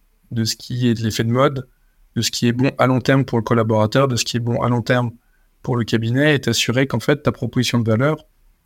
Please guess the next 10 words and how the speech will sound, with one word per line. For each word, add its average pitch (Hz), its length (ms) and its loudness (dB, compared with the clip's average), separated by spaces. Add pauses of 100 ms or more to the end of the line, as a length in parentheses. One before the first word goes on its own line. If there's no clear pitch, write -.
(120)
elle 113 80 -6
soit 113 300 2
juste, 131 440 -4 (160)
voilà. 113 200 -10 (680)
Et 117 120 0
pas 117 160 6
juste 127 280 0
répondre 127 420 2
à, 107 240 2
euh, 104 380 0